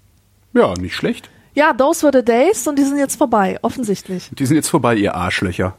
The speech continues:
Speaker 1: Genau. Christian schreibt, „Ich stelle immer wieder fest, dass es Leute gibt, die Selbstzweifel plagen und die eine gewisse Selbstsicherheit erlernen müssen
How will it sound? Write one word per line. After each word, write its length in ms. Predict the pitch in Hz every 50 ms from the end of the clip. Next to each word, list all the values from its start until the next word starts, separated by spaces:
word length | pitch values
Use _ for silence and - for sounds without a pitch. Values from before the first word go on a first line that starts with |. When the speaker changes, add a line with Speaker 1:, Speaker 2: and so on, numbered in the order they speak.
| _ _ _ _
Speaker 1:
Genau. 300 | - 113 104 92 82 82 - _ _ _ _ _ _ _ _ - - - - - - _
Christian 400 | - - 180 175 - - 120 104
schreibt, 360 | 95 - - 90 85 - - - - - - - - -
„Ich 180 | 135 139 -
stelle 240 | - - 165 175 175
immer 200 | 165 190 196 180
wieder 140 | 165 151 127
fest, 260 | - - 165 165 -
dass 100 | 147 127
es 100 | 127 113 -
Leute 260 | 117 120 151 160 170
gibt, 160 | 135 127 -
die 60 | 131
Selbstzweifel 720 | 101 110 110 117 - - - - - 98 92 92 - 101
plagen 400 | - - 101 90 92 107 139 151
und 220 | - 143 165 165 -
die 80 | 160
eine 100 | 127 123
gewisse 260 | 117 120 123 131 135 117
Selbstsicherheit 540 | 117 117 127 - - 139 123 143 120 123
erlernen 420 | 120 101 107 123 147 165 123 101 95
müssen 240 | 98 - - 165